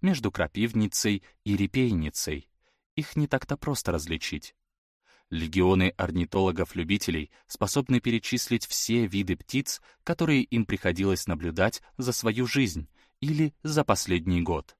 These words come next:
Мы точно знаем, корова не овца. Даже Чарльз Дарвин поместил категорию вида во главу угла своей теории эволюции, изложенной в фундаментальном труде "Происхождение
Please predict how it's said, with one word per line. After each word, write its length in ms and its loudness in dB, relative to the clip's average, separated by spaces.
Мы 200 0
точно 400 0
знаем, 480 2
корова 520 2
не 140 2
овца. 520 0
Даже 420 2
Чарльз 520 -2
Дарвин 480 0
поместил 460 0
категорию 680 2
вида 360 0
во 160 0
главу 420 0
угла 380 2
своей 420 0
теории 560 0
эволюции, 800 0
изложенной 640 0
в 60 -8
фундаментальном 880 0
труде 420 -2
"Происхождение 1040 0